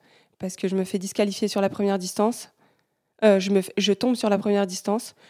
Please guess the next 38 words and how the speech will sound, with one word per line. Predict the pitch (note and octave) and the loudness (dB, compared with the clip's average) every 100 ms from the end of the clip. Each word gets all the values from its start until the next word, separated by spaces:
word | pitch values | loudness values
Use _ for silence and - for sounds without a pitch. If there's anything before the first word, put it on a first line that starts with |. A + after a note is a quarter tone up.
| _ | _
Je | - G3 | -4 -2
me | G3 | 0
fais | G3 | -2
disqualifier | G#3 - A#3 G#3+ - A#3 A3 - | -4 -2 -2 -2 -4 -2 -4 -6
sur | - F#3+ | -2 0
la | F#3 | 0
deuxième | G#3 A3 | 0 0
distance. | G#3 - A3 - | 0 -2 -4 -4
Et | G#3 | -4
sur | F#3 | 0
la | F3+ | 0
troisième, | - F3+ G3+ G#3 | -2 -2 0 2
euh, | F3 - - - - | 0 -4 -12 -20 -10
j'étais | F#3 F#3 | -8 -6
complètement | F#3 G3+ G3+ G3+ | -4 -4 -2 0
à | G3 | 0
la | F#3+ | 0
rue, | G3 A3+ A3 | 0 0 2
euh, | G3 F#3+ - _ _ - | 2 0 -6 _ _ -12
vraiment | F#3+ G3+ G3 G3 | -4 0 2 0
trop | - | -2
fatiguée. | G3 G3 G#3 G3 G3+ | -4 -4 -4 -2 -2
J'étais | F#3+ F3+ F#3 F#3 _ _ | -2 -2 -2 -4 _ _
très, | - G#3+ | -4 -4
très | - G3 | -2 -4
loin. | E3+ F3 _ - _ _ | -4 -8 _ -20 _ _
Sachant | - G#3 A3+ | -4 -2 -2
que | G#3+ | -2
sur | G3+ F#3+ | -2 0
le | |
relais | F#3 G#3+ A3 | 2 2 4
mixte, | G#3+ C4+ - - - | 2 0 -4 -12 -2
on | F#3 F#3 F#3 F#3 | 2 2 4 4
est | F#3 | 2
tombé | - G#3+ G#3+ | 2 4 4
aussi. | G3+ A3 B3 _ | 2 -4 -6 _
Donc, | F#3+ G3 F3+ - | -4 -2 -2 -2
euh, | F#3+ | -2